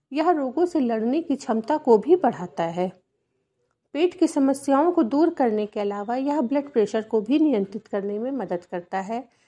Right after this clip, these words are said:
इस वजह से सर्दियों में मूली या इसका जूस बहुत ही फायदेमंद माना जाता है।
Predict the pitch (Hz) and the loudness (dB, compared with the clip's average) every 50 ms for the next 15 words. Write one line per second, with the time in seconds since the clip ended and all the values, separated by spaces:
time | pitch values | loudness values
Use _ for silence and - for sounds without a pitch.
0 | _ _ _ - 311 320 - 320 277 220 226 220 208 - - 294 285 - - 247 | _ _ _ -8 -8 -4 -2 -2 0 0 0 -2 -2 -2 -4 -4 -4 -2 -2 -2
1 | 214 208 202 240 254 285 285 285 269 262 247 233 240 240 233 254 311 302 311 269 | 0 0 -2 -2 -2 0 2 2 2 2 2 2 2 2 2 2 2 2 2 2
2 | 233 - 208 - - - 233 226 196 202 226 254 247 - - 226 233 214 285 294 | 0 0 -4 -6 -8 -10 -10 -8 -8 -6 -6 -8 -8 -8 -8 -8 -4 -4 -4 -4
3 | - 302 277 - 220 208 202 170 170 196 196 208 226 262 277 277 294 285 233 196 | -2 -4 -6 -4 -4 -4 -4 -4 -4 -4 -4 -2 -2 -2 -2 -2 0 0 0 0
4 | 180 170 185 170 185 175 170 - - 180 175 165 202 214 | -2 -4 -6 -6 -6 -6 -6 -8 -10 -12 -10 -10 -12 -12